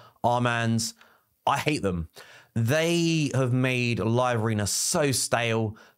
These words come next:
They are literally in every single fight. They are broken as, f-, you know, as anything. They are so broken,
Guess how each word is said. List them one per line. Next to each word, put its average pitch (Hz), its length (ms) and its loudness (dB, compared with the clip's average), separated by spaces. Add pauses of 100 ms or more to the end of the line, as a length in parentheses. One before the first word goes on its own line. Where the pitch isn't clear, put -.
They 131 120 2
are 131 60 2
literally 135 540 0
in 113 200 -4
every 120 280 0
single 110 320 0
fight. 113 400 -2
They 117 120 2
are 110 120 0
broken 117 840 -2 (380)
as, 104 360 -2 (200)
f-, - 460 -12
you 123 100 0
know, 95 300 -2 (360)
as 110 180 -4 (180)
anything. 131 680 -2 (840)
They 120 120 0
are 113 120 0
so 151 280 0
broken, 110 600 0